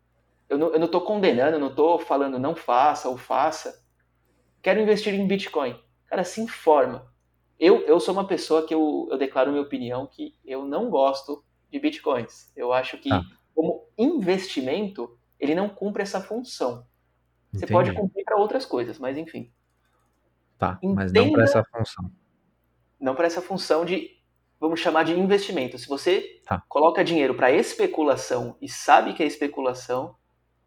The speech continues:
Speaker 1: aí ok.
Speaker 2: Entendi. Faz todo
Speaker 1: Mas
Speaker 2: sentido.
Speaker 1: você entender aonde você tá indo,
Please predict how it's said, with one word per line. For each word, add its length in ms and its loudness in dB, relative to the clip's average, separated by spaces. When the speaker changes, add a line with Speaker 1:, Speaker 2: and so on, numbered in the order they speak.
Speaker 1:
aí 180 0
ok. 320 -6
Speaker 2:
Entendi. 500 -6
Faz 220 -10
todo 360 -4
Speaker 1:
Mas 180 -2
Speaker 2:
sentido. 200 -10
Speaker 1:
você 280 -2
entender 1000 0
aonde 360 0
você 320 -2
tá 140 2
indo, 480 -6